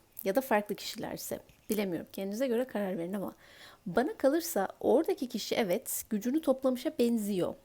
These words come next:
En azından o ezik, e, kaybeden, "Allah kahretsin bu da benim başıma geldi." vesaire vesaire. Kendini sabote eden, kendisini aslında melankoliden besleyen tutumuna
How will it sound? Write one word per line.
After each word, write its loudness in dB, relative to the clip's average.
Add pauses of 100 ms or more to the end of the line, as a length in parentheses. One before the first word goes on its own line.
(680)
En 6
azından 2
o 0 (420)
ezik, 4 (420)
e, -4
kaybeden, 4 (240)
"Allah 2
kahretsin 0
bu -4
da 0
benim 0
başıma -6
geldi." -2
vesaire -2
vesaire. -6
Kendini -4
sabote -2
eden, -4
kendisini -6
aslında -4
melankoliden -4 (2000)
besleyen 0
tutumuna -2